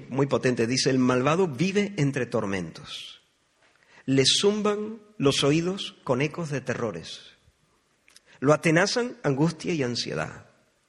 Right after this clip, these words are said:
Y es que alzó su mano contra Dios e intentó retar al Todopoderoso, arremetiendo directo contra él tras la maciza panza de su escudo. Quien se preña de maldad, pare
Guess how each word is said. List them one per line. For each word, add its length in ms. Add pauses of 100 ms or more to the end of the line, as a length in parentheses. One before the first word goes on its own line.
(540)
Y 160
es 100
que 140
alzó 300
su 160
mano 260
contra 320
Dios 400
e 80
intentó 520
retar 360
al 160
Todopoderoso, 720
arremetiendo 640
directo 440
contra 380
él 160 (240)
tras 300
la 180
maciza 680
panza 440
de 120
su 180
escudo. 500 (1300)
Quien 300
se 180
preña 460
de 100
maldad, 400 (840)
pare 400